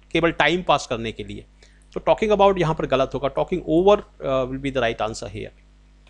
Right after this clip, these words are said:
Let us see the next question। He advised his son, उसने अपने सन को एडवाइज किया, not doing anything which is against his conscience,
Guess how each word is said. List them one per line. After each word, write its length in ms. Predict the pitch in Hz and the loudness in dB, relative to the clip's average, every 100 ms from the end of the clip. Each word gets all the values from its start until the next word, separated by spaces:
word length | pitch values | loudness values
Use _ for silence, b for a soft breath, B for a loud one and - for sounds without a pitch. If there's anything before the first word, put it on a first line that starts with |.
| _ _ _ _ _ _ _ _ _ b b b b b 160 | _ _ _ _ _ _ _ _ _ b b b b b 2
Let 100 | 214 | 2
us 180 | 240 240 | 2 2
see 100 | 247 | 2
the 100 | 214 | 4
next 300 | 208 - - | 4 2 2
question। 340 | 208 208 180 | 4 4 2
He 140 | 202 170 | 4 4
advised 540 | 143 156 202 233 - | 4 4 4 0 -2
his 320 | 175 - - | -2 0 2
son, 160 | 180 117 - - - _ _ _ _ b b b b | 2 2 -8 -12 -20 _ _ _ _ b b b b
उसने 240 | - - | -6 2
अपने 180 | 262 254 | 2 2
सन 260 | - 196 226 | 2 2 4
को 160 | 220 | 4
एडवाइज 400 | 175 143 135 131 | 4 4 0 0
किया, 420 | - 123 160 - - - 127 | -4 -2 -2 -6 -16 -10 -2
not 200 | 170 220 | 2 2
doing 380 | 107 160 254 269 | 0 0 2 4
anything 440 | 190 160 - 180 147 | 2 2 -2 -6 -6
which 180 | 139 | -4
is 160 | 180 - - | -4 -4 -2
against 440 | 131 135 160 175 - | -2 0 -2 -2 -6
his 240 | 147 139 - 127 | -8 -8 -8 -6
conscience, 460 | 123 - 120 107 | -6 -6 -6 -8